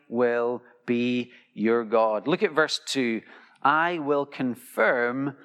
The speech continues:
my covenant. I will make sure, I will establish my covenant between me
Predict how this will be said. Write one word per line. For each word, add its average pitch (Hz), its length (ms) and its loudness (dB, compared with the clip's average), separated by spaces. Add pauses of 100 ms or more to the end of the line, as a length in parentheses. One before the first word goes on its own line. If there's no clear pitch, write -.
(280)
my 139 260 2
covenant. 151 460 -2
I 139 80 4
will 151 180 -2
make 165 360 -4
sure, 180 580 2
I 156 160 -4
will 147 160 -2
establish 202 760 0
my 180 160 0
covenant 135 540 -2
between 127 280 -2
me 190 320 -2